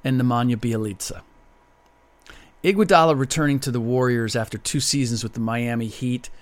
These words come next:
struck me as little more than a sentimental homecoming. With him closing in on his thirty-eighth birthday and looking pretty much washed last season with the Heat,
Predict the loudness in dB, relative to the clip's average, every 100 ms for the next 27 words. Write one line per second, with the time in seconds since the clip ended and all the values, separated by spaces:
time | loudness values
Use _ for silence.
0 | -20 -20 -20 -8 -4 0 0 2 0 2
1 | 2 2 4 2 2 2 0 -2 0 0
2 | -2 -2 -2 -4 -12 -6 -2 -2 -4 -12
3 | -14 -20 -20 -20 -20 _ _ -20 _ -8
4 | 2 2 2 4 4 4 2 2 0 0
5 | -2 -2 -2 0 -2 -2 -4 -4 -4 -4
6 | -4 -4 -8 -20 -20 -20 -20 _ -4 -2
7 | 0 0 -4 -4 -2 0 2 0 -2 -10
8 | -2 0 0 -4 -4 -8 -6 -4 -4 -6
9 | -6 -8 -8 -10 -10 -6 -6 -8 -14